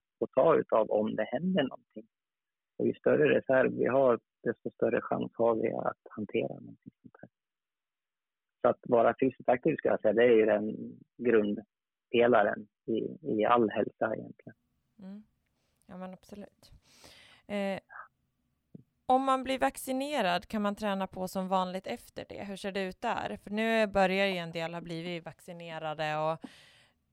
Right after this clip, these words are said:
Speaker 2: en del får ju så här lite lindriga symptom efter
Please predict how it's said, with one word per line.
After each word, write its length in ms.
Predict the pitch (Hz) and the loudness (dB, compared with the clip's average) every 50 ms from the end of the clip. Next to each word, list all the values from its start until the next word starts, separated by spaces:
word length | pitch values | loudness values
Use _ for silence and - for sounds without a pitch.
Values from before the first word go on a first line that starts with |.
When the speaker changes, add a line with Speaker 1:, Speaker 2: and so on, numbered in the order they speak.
| _ _ | _ _
Speaker 2:
en 200 | - - 202 202 | -6 -6 -4 0
del 200 | 196 190 190 185 | 2 2 2 0
får 160 | - 196 185 175 | 0 -2 -2 -2
ju 80 | 175 | -2
så 100 | 175 190 | -2 -4
här 160 | 180 185 - - - | -4 -4 -6 -8 -10
lite 400 | - - 202 190 - - 185 185 | -8 -6 -6 -4 0 0 0 0
lindriga 460 | 190 196 196 196 185 180 180 185 180 | 0 -2 -4 -4 -4 -4 -2 -2 -4
symptom 520 | 170 - 185 180 - 190 180 175 175 170 170 | -4 -6 -8 -8 -6 -6 -6 -4 -4 -4 -6
efter 680 | - 180 - - - - - 170 165 165 170 170 | -6 -8 -10 -12 -12 -6 -4 -2 -2 -2 -2 -6